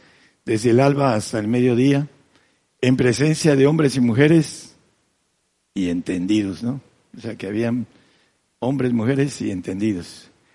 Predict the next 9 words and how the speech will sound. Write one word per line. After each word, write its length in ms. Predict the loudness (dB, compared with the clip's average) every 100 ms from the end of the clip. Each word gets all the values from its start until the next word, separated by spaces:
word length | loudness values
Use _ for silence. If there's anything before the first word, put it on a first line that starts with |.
| _ _ _
"Y 240 | 2 4 6
los 200 | 4 2
oídos 320 | 6 6 6
de 80 | 4
todo 140 | 2
el 100 | 2
pueblo 300 | 2 2 4
estaban 500 | 2 2 2 2 -2 -8
atentos 800 | -14 -6 0 0 0 -4 -6 -18